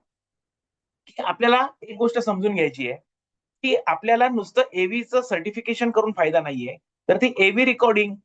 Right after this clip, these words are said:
याची हॅश रिपोर्ट काढणे आणि ते तंतोतंत बरोबर आहे वगैरे, त्याची chain of custody सगळी व्यवस्थित आहे, त्यात कोणत्याही प्रकारचं टॅम्परिंग नाही,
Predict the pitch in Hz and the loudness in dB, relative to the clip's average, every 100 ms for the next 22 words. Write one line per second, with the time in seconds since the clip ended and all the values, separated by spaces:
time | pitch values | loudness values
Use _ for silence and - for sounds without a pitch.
0 | _ - 165 226 - 196 226 240 214 233 | _ -2 2 2 2 0 2 0 2 2
1 | 208 170 156 170 233 _ _ _ 170 208 | 2 -2 -6 -8 -8 _ _ _ -2 0
2 | 220 233 196 185 233 233 220 226 180 196 | 0 4 2 6 4 4 4 4 4 4
3 | 214 220 190 185 202 180 170 202 208 202 | 6 6 4 2 0 0 0 -2 -4 -8
4 | _ 175 175 208 175 196 214 202 185 208 | _ -2 -2 -4 -2 0 -2 -6 -6 -8
5 | 208 170 185 240 180 175 180 208 202 156 | -4 -2 0 0 0 0 0 0 0 0
6 | 160 175 _ _ - 196 165 160 160 214 | -2 -6 _ _ -4 -2 -2 0 2 2
7 | 208 202 190 202 170 156 151 196 196 156 | 2 0 -2 -2 0 -2 -2 -2 -2 -6